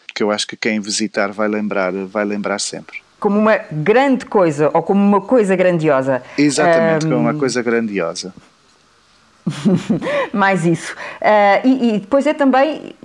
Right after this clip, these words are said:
Speaker 2: raz-, razão pela qual eu pedi também, eh, ao Walter Ugumem para falar, eh, connosco, e ainda não lhe agradeci ter, eh,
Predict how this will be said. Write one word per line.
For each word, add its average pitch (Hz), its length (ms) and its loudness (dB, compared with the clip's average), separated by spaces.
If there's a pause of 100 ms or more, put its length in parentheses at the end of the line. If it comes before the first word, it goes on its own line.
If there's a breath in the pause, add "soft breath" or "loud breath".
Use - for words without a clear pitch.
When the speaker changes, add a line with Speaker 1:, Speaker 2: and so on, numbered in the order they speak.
Speaker 2:
raz-, 165 400 0
razão 180 1000 0
pela 180 160 0
qual 190 340 2
eu 170 580 2
pedi 226 280 2
também, 185 580 2
eh, 156 540 -2
ao 165 160 2
Walter 180 360 2 (240)
Ugumem 185 360 0
para 165 480 2
falar, 170 400 0
eh, 147 640 0 (360)
connosco, 180 720 -2
e 151 100 -2
ainda 151 280 0
não 147 120 0
lhe 147 100 0
agradeci 151 640 0 (340 loud breath)
ter, 165 240 0
eh, 147 360 -2